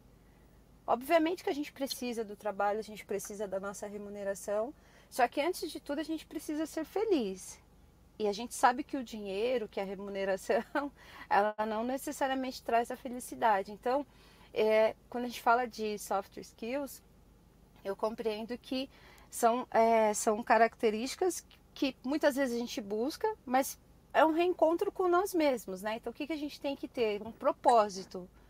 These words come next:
O que que me faz feliz? Como que eu vou contribuir com essa empresa? E, e o quanto essa empresa também contribui comigo. Então, eu acho que ser feliz, se-, ser feliz no sentido, assim, de,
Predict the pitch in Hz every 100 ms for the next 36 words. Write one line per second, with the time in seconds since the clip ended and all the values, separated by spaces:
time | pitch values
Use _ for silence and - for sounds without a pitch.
0 | _ - - 311 - 330 320 - 277 277
1 | - 277 240 214 - - 277 320 330 254
2 | 262 294 - 277 240 226 226 233 226 226
3 | 220 240 233 208 196 180 190 180 - -
4 | - - - 254 240 - 247 254 269 -
5 | 311 381 427 - 330 285 302 302 339 302
6 | 349 370 330 247 226 214 220 - 220 214
7 | 180 170 185 185 - - - - 220 -
8 | 262 269 277 - - 277 - 320 339 -
9 | 277 220 226 240 202 - - 269 262 277
10 | 262 269 277 262 262 277 247 196 226